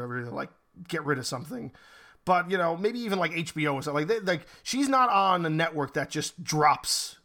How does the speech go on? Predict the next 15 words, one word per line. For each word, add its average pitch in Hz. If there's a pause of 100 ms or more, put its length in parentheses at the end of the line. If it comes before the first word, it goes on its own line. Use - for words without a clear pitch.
(120)
something 135
for 147
it 143
not 143
being 131 (460)
successful. 139
They 156
let 233
it, 156
they 175
give 214
it 190
a 165
chance. 165
Amazon 208